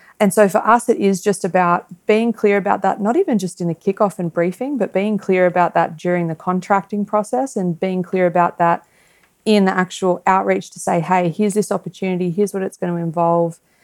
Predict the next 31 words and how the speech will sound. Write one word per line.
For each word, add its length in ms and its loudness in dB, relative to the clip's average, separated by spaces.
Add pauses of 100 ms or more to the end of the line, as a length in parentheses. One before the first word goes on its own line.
(200)
Here's 200 0
why 180 0
we 120 0
selected 540 -2
you. 220 0
We 140 -2
would 120 0
love 280 0
to 100 -6
talk 260 -4
about 360 -4
rates. 400 2
We'd 140 -4
love 180 -2
to 80 -8
talk 200 -6
about 240 -8
timings." 720 -4 (340)
So 140 2
really 360 4
even 180 4
getting 280 6
ahead 280 2
of 120 2
all 140 4
of 80 0
that 260 2
before 340 0
you 240 0
kind 260 -6
of 180 -12